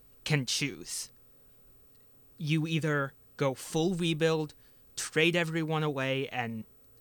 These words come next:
start it up again with new draft picks, young guys, get prospects. Or you can go all in the next couple years and give your players now big contracts. And I think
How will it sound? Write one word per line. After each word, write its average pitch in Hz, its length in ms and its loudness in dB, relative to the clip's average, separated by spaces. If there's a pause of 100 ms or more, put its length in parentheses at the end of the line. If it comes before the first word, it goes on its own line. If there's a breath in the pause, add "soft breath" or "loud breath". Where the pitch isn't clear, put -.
(120)
start - 580 4
it 156 120 2
up 143 160 2
again 127 500 -2 (640)
with 135 460 -2
new 147 180 4
draft 139 400 2
picks, - 400 0 (380)
young 143 400 0
guys, 120 640 0 (400 soft breath)
get - 180 -2
prospects. - 720 -2 (280 soft breath)
Or 160 240 4
you 160 140 2
can 139 240 -2
go 160 280 4
all 165 260 4
in 139 380 0 (300 soft breath)
the 135 80 -4
next 139 260 0
couple 147 280 -4
years 127 500 -4
and 123 280 -4 (540)
give 165 320 0 (120)
your 151 160 0
players 139 400 2
now 135 380 2
big 127 220 -2
contracts. - 760 -8 (1080 soft breath)
And 160 160 4
I 196 140 6
think - 500 -4